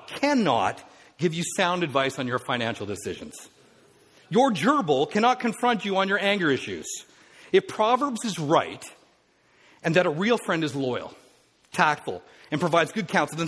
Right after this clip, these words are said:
something that eats your couch and leaves a mess on the floor when you leave is not your friend. Now, I, of all people, know that prov-, pets do provide value,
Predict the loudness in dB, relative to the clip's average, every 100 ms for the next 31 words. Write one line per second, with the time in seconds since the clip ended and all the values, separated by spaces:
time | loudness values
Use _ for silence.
0 | 2 2 4 0 -2 -6 -4 -4 -4 -2
1 | 0 0 -4 -12 -18 -2 0 2 2 2
2 | 0 2 0 0 -4 0 2 2 2 -2
3 | -2 -2 0 -2 -4 -20 _ _ _ 0
4 | 2 2 -2 -2 -2 -2 -2 -2 -2 -2
5 | -2 -12 -20 _ _ _ _ _ _ _
6 | _ -20 _ _ _ _ _ _ _ _
7 | _ -6 -4 -6 -18 _ _ _ _ _
8 | _ _ _ 0 2 -2 -4 -6 -6 -8
9 | -10 -12 -14 -10 -10 -6 -6 -6 -6 -10
10 | -6 -2 -2 -2 -4 -4 -6